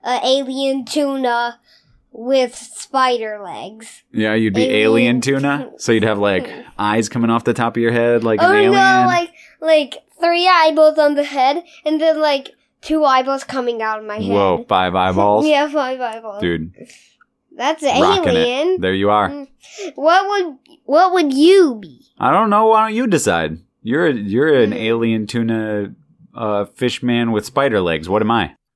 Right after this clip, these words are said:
Speaker 1: You would be a mummy with mushrooms for arms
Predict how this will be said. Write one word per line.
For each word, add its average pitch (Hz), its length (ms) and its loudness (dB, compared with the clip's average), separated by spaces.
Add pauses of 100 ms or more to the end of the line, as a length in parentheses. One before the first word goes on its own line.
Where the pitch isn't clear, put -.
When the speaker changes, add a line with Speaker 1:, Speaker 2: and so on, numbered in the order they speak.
(300)
Speaker 1:
You 302 260 0
would 440 200 0
be 311 440 -4 (120)
a 254 440 -2 (280)
mummy 349 680 0 (360)
with 254 760 -2 (380)
mushrooms 294 720 2
for 311 180 -2
arms 269 540 -2